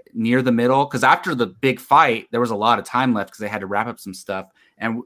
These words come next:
we get, uh, I really liked the, the, uh, Batroc and Sam fight, the Captain America and, and Batroc fight. It was amazing because, first of all,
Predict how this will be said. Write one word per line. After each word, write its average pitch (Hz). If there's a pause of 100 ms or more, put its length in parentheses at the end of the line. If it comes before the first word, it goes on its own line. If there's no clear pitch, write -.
we 120
get, 135
uh, 107 (280)
I -
really 156
liked 123
the, 101 (580)
the, 101
uh, 92 (140)
Batroc 113
and 90
Sam 107
fight, 78 (120)
the 92 (160)
Captain 117
America 104
and, 92
and 90
Batroc 95
fight. 90
It 123
was 120
amazing 104
because, 104
first 175
of 120
all, 113